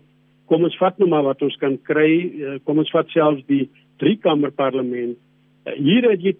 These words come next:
tog 'n situasie waar as daar erkenning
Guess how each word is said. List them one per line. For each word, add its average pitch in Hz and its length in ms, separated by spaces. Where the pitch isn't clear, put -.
tog 226 240
'n 208 80
situasie 143 920
waar 143 500
as 214 280
daar 196 280
erkenning 185 880